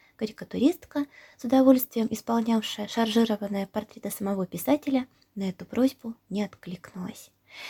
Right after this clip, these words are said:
Тем временем издания «Каштанки» всё же выходили в свет, но иллюстрации Чехову никак не нравились, однако же надежда его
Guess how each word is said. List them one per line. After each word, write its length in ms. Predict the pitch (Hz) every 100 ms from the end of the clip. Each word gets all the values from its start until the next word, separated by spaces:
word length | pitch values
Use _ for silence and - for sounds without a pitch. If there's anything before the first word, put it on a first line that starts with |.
| - -
Тем 220 | 349 359
временем 420 | 339 330 277 247
издания 440 | 240 240 285 262 233
«Каштанки» 500 | 226 - 330 320 262
всё 160 | 311
же 160 | 302 240
выходили 500 | 226 220 214 254 240
в 60 |
свет, 440 | - - 190 180 - _ - - 277
но 80 |
иллюстрации 540 | 294 302 349 370 - 226
Чехову 380 | - 208 208 202
никак 340 | 202 302 -
не 100 | 202
нравились, 580 | 190 190 190 190 185 - _ _ -
однако 360 | - 190 185
же 120 | 175
надежда 500 | 175 175 214 294 -
его 320 | 247 240 226